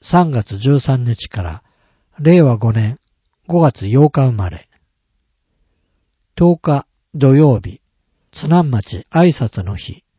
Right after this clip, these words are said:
表。津南町交通事故発生状況。令和五年一月一日から十二月十八日現在。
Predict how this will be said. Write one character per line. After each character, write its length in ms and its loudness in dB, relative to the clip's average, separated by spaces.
表。 320 -2
津 140 0
南 240 2
町 360 -6
交 200 4
通 260 0
事 120 -4
故 200 -6
発 260 -10
生 280 0
状 220 2
況。 400 -12
令 220 2
和 180 2
五 140 -2
年 200 -6
一 240 -4
月 340 0
一 100 0
日 240 -2
か 140 -6
ら 220 -10
十 200 4
二 140 2
月 420 -2
十 220 0
八 260 -2
日 260 -2
現 320 -4
在。 260 -16